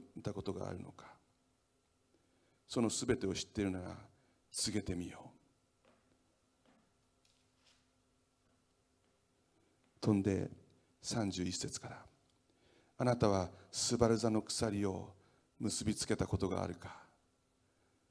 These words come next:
オリオン座の綱を解くことができるか。あなたは十二宮をその時々に従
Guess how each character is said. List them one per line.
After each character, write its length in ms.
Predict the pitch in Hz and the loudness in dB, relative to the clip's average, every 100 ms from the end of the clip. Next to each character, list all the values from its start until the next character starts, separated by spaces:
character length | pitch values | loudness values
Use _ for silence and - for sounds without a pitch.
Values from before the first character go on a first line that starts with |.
| _ | _
オ 100 | 127 | 4
リ 100 | 117 | 6
オ 80 | 117 | 8
ン 60 | 113 | 6
座 140 | 113 | 4
の 100 | 110 | 2
綱 320 | - - 110 | 2 0 2
を 240 | 92 82 - - _ - | 2 0 -6 -16 _ 0
解 140 | 110 | 2
く 60 | - | 2
こ 100 | 107 | 0
と 80 | 104 | 0
が 120 | 95 | -2
で 180 | - 98 | 0 0
き 120 | 104 | -2
る 80 | 92 | -6
か。 240 | - - - _ _ _ _ _ _ _ _ _ _ _ _ _ _ _ - - | -10 -16 -20 _ _ _ _ _ _ _ _ _ _ _ _ _ _ _ -20 -8
あ 80 | 113 | -4
な 80 | 110 | 0
た 80 | 101 | 2
は 80 | 98 | 2
十 200 | 104 107 | 2 4
二 120 | 107 | 2
宮 260 | - 98 | 0 -2
を 380 | 87 - - - - _ _ _ | -2 -4 -10 -18 -20 _ _ _
そ 160 | - - | -6 0
の 100 | 113 | 2
時 200 | 104 101 | 2 0
々 140 | 113 101 | 0 0
に 100 | 98 | 0
従 180 | - | 0